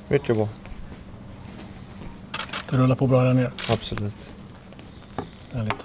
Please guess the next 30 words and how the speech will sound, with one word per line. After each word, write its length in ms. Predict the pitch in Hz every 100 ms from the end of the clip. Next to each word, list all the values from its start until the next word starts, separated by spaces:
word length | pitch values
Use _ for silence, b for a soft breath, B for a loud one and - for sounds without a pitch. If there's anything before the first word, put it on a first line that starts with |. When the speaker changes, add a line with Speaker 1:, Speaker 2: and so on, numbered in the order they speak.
| -
Speaker 2:
Vad 580 | 139 143 143 147 147 139
känner 280 | 151 143
du 60 | 143
inför 140 | 139
de 100 | 143
här 100 | 139
matcherna 260 | 143 139 135
som 100 | 135
kommer 180 | 151 143
nu 80 | 120
då? 120 | 123 - - - - B B B B B B B B B B - 135
Speaker 1:
Eh, 640 | 135 135 131 127 127 127
nej, 160 | 135 143
men 140 | 143
det 80 | 123
är 140 | 110
två 220 | 107 156 135
intressanta 500 | 123 127 147 127 123
matcher. 480 | 131 139 - 113 110 B 113 -
Eh, 360 | 117 113 117 113
två 200 | - 127
matcher 280 | 117 117 117
som 200 | - 110
betyder 300 | 107 120 104
mycket 240 | 110 -
för 220 | - 110 107
oss. 180 | 101
Så 100 | -
det, 400 | 107 107 104 101
ehm, 680 | 101 101 101 101 101 101 101